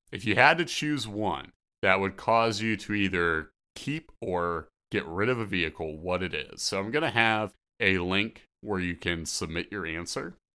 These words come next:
And I'm just kinda interested to see what comes up. You know, we test a lot of samples from folks where they wanna know if they should keep or get rid of the car just based on the engine.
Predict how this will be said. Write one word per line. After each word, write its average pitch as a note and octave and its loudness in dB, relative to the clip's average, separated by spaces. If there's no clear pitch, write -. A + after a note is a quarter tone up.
And A2 -2
I'm C#3 -2
just A3 -6
kinda F3 2
interested D#3 -6
to C#3+ -4
see D#3 2
what C3+ 0
comes C3 -2
up. B2+ 2
You B2+ -2
know, A#2 2
we B2 -2
test C#3+ -4
a C#3+ -2
lot A2 4
of A2 -2
samples A2+ -2
from A2+ -4
folks A#2 -4
where F2+ 0
they G2 6
wanna G2 4
know G#2+ 2
if - 0
they F#2+ 0
should - -4
keep G2+ -2
or F#2+ -2
get F#2 -6
rid G2 -2
of F#2 0
the F2 -4
car F#2+ 2
just G#2 -12
based G2+ -2
on F#2 -2
the F2+ -4
engine. A#2 -4